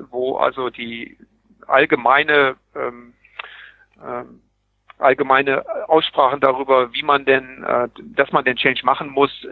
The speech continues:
eben nicht gedeckt werden durch irgendwas, wo man systematisch vorgehen kann. Und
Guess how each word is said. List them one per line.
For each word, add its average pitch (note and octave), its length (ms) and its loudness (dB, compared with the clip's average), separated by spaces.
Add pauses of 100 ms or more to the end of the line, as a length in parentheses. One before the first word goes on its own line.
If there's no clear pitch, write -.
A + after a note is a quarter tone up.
eben C3 260 -4
nicht C3+ 180 -6
gedeckt B2+ 340 -2
werden B2+ 180 2
durch A#2 140 -6
irgendwas, C3 340 0 (100)
wo B2+ 100 -10
man A#2 280 -2 (160)
systematisch B2 480 -2
vorgehen B2 320 0
kann. G#2 220 -4
Und - 180 -14